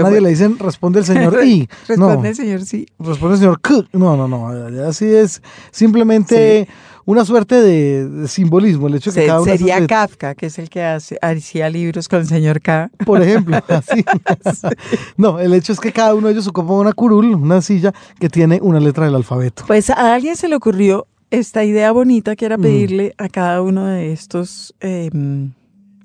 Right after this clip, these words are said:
Speaker 2: académicos
Speaker 1: Sí.
Speaker 2: que escribiera un texto sobre la le-,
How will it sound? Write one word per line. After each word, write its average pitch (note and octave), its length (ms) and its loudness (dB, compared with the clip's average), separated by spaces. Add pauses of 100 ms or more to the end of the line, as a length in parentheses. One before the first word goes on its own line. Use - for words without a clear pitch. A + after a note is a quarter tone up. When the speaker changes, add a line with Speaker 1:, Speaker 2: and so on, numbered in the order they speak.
Speaker 2:
académicos D#3+ 680 -4 (200)
Speaker 1:
Sí. B2+ 180 -2
Speaker 2:
que A3 100 0
escribiera A3 480 0
un A3+ 80 -4
texto - 440 -6
sobre F#3+ 280 -2
la E3+ 120 -2
le-, C#3 320 -4